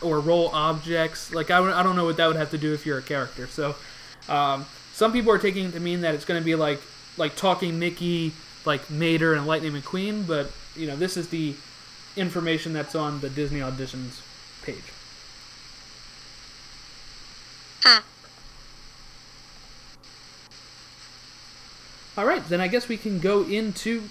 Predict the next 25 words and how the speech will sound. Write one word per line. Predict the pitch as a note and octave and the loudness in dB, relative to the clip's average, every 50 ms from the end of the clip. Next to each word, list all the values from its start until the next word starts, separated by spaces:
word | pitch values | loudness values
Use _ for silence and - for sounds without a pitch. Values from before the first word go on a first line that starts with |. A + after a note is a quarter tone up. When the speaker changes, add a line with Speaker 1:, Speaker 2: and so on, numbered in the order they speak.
| - - - - | -14 -18 -14 -4
Speaker 1:
um, | F3+ F3 F3 F3+ F#3 F#3+ F#3+ F#3+ F#3+ F#3+ G3 F#3+ F#3+ F#3+ F#3 - - - - - - - - - - - - - - - - - - - - - - - D#3+ D3+ - | 0 2 2 4 2 2 0 0 -2 -2 -4 -4 -6 -6 -8 -12 -18 -20 -20 -20 -20 -20 -20 -20 -20 -20 -20 -20 -20 -20 -20 -20 -20 -20 -20 -18 -16 -12 -12 -8 -4
the, | F3+ F3+ F3+ F3+ F3+ F3+ F3+ F3+ F3+ F3+ F3+ F3+ F3+ F3 - - - - - - - - - - - - - - - - - - - - - | -4 -2 -2 -2 -2 -2 -2 -2 -2 -2 -2 -4 -6 -8 -10 -16 -20 -20 -20 -20 -20 -20 -20 -20 -20 -20 -20 -20 -20 -20 -20 -20 -16 -8 -4
uh, | D3 D3 D3 C#3+ D3 D3 C#3+ C#3+ C#3 B2 - - - - - - - - - | -2 0 0 0 0 0 -2 -2 -2 -4 -4 -6 -14 -8 -6 -6 -6 -4 0
preview | - C#4 C#4+ G#3 D#3 C#3+ C#3 - - - - - - - - | 2 2 4 4 2 0 -2 -4 -8 -16 -20 -20 -16 -8 -2
here | E3 D3+ D3+ F3 G#3+ - | 0 2 2 0 -2 -4
of | D#3+ D3+ D3 - | -4 -4 -4 -4
twenty | - E3 D#3 D#3+ D#3 D3 | -4 -4 -4 -2 -2 -2
eighteen, | D3 C#3 - - E3 G3+ | -4 -6 -6 -6 -4 -4
and | G#3+ G3 | -2 0
we'll | F3+ E3 | 0 0
start | - - G3+ G3+ G3+ F3 | 0 0 2 2 2 2
with, | F#3 F#3 F#3 - - | 2 2 2 2 4
uh, | F3 E3+ E3 | 4 4 4
movies. | E3+ F3 G3 G#3 F#3 D#3+ D#3+ F#3+ - - - - - - | 4 4 4 4 4 2 2 0 0 -4 -8 -10 -10 0
It's | - D#4 C4+ - - | 4 4 4 8 10
our | A#3+ A#3 A3+ A3 F#3+ | 12 12 12 12 10
twenty | - - - A#3 C4 C4+ C#4 C4+ A3+ | 6 4 6 8 8 8 8 6 6
eighteen | B3 B3 A3+ - - - A#3+ B3 A#3+ A3 G3 | 4 2 2 0 -2 0 2 2 2 0 -2
preview. | - - - A#3+ B3 B3+ B3 G#3 G#3+ G#3+ G#3 G3 F3 D#3+ D3 C3+ A#2 A#2 - - - - - - - - - - - - - - - - - - - - - - - | -4 0 2 6 6 6 6 6 4 4 6 6 6 6 4 2 0 -4 -12 -16 -18 -18 -18 -18 -18 -18 -20 -20 -20 -20 -20 -20 -20 -20 -20 -20 -20 -20 -18 -8 -2
We're | F3 F3 | 0 4
gonna | F#3+ A3+ A3+ G#3 | 6 6 4 4
start | - B3 A#3+ A3+ A3 | 4 4 6 8 8
with | G#3 E3 | 6 6
movies. | F3 F#3+ G#3 A3+ A3+ G#3+ A#3 A#3 A#3 A3+ - - - - - - - - - - - - - - - - | 6 2 2 2 2 2 0 -4 -4 -6 -8 -12 -18 -18 -18 -18 -18 -18 -18 -18 -18 -18 -18 -18 -12 -4
Um, | E3 E3 D#3+ D#3+ D#3 D#3 D#3 D3+ | 0 2 4 4 4 4 2 0